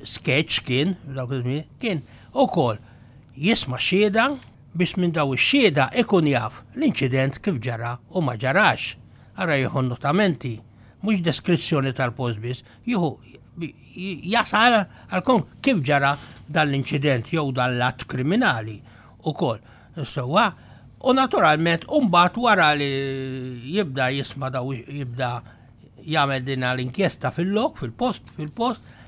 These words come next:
il-maġistrat mbagħad jagħti il-permess illi meta jkun hemm mewt, illi l-katavru tal-persuna l-mejta tinġar.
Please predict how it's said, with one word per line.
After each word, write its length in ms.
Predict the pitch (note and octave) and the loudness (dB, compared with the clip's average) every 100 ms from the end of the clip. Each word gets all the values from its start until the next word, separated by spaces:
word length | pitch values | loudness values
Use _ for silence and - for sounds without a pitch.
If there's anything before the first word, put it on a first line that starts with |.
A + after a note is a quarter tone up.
| - | -8
il-maġistrat 760 | G3 D4 C#3+ A#2+ - D3 D#3 G#3 | -4 -2 -2 -4 -2 0 0 -2
mbagħad 400 | B2 B2+ C3+ - - - | 0 -2 -2 -8 -20 -16
jagħti 580 | C#3 F3+ E3+ C3 - B2+ A2+ - - - | -2 2 4 2 0 -4 -4 -12 -20 -10
il-permess 760 | D3 - A3 B3+ C#4+ - - - - - - E3 | -8 2 2 4 2 0 -6 -12 -20 -20 -12 -4
illi 400 | D3+ D3 C3+ B2+ C#3 | 0 0 -2 -6 -6
meta 200 | C3 B2 | -4 -4
jkun 220 | C3+ C#3+ | -4 0
hemm 140 | F#3+ | 2
mewt, 300 | B3+ D4+ C#4+ - - - G3+ | 2 -2 -6 -12 -20 -14 -4
illi 160 | F#3+ | -2
l-katavru 680 | A#3+ - - C#3+ B2+ B2 B2+ B2 - - - | -2 -2 0 2 2 0 -4 -6 -10 -20 -6
tal-persuna 720 | E3+ E3+ A#2+ - C#3 A#2+ C3+ | -4 -2 -6 -4 -4 -2 0
l-mejta 460 | C#3 A2+ A2+ A#2 A2 - - - - | -2 -4 -8 -8 -10 -14 -20 -20 -14
tinġar. 540 | - C3 A2+ C3+ A2 | -2 0 2 2 2